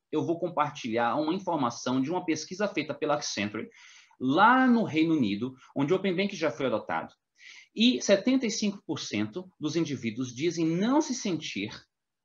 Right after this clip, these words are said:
não se sentir confortáveis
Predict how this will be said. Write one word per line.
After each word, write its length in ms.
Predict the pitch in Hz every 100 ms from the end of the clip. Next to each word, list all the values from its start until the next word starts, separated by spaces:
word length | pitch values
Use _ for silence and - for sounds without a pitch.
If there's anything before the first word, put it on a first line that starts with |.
| _ _ _ _ _ _ _ _ -
não 160 | 156
se 140 | 247 208
sentir 640 | - 123 - 117 120 123 _ _ _
confortáveis 1000 | 226 233 208 - 147 127 - 87 -